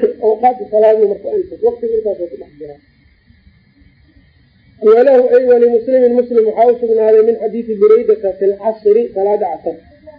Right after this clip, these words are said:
Markuu ka hadlaayay, washamsu ilaa iyo washamsu, washamsu qoraxdiina baydaa'u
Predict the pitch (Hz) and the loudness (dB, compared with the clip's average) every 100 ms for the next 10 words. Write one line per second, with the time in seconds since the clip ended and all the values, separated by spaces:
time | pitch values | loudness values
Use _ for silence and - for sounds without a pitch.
0 | _ _ _ 240 220 202 202 220 254 220 | _ _ _ -4 2 2 2 0 0 0
1 | 202 165 339 - _ _ _ 587 392 392 | 0 -2 -4 -18 _ _ _ _ _ _
2 | _ 294 _ _ _ _ _ 220 226 220 | _ -20 _ _ _ _ _ 0 2 0
3 | 262 277 - 240 220 240 254 240 233 226 | 0 0 0 2 4 4 2 2 2 2
4 | 262 254 269 240 220 285 262 247 240 240 | 0 0 -2 0 0 0 -2 -2 0 0
5 | 254 233 240 240 196 - _ _ 180 208 | 0 0 2 2 0 -8 _ _ -2 4
6 | 220 214 214 226 | 4 4 2 2